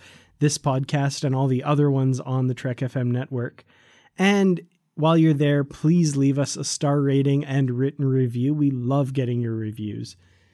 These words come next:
If you're not an Apple user, we've got you covered as well. You can find all of our shows on Google Play Music, Stitcher, TuneIn, Spreaker, SoundCloud, Windows Phone, most third-party apps,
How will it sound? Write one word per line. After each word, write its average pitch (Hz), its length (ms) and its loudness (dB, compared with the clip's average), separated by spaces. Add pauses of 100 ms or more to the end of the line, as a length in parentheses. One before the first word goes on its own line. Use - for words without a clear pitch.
(380)
If 196 160 0
you're 208 80 4
not 208 200 4
an 196 100 4
Apple 165 260 2
user, 165 380 2
we've 143 160 2
got 143 160 -2
you 135 100 -4
covered 135 340 -2
as 120 140 -2
well. 127 300 -2
You 170 120 -2
can 143 180 -2
find 147 340 0
all 151 240 0
of 156 140 2
our 143 100 2
shows 143 500 0
on 131 340 0
Google 135 340 0
Play 131 240 -2
Music, 180 440 0
Stitcher, 190 540 -2
TuneIn, 170 540 0
Spreaker, 175 640 -2
SoundCloud, 165 760 0 (400)
Windows 196 400 4
Phone, 170 460 2
most 165 340 2
third-party 160 600 0
apps, 139 440 -4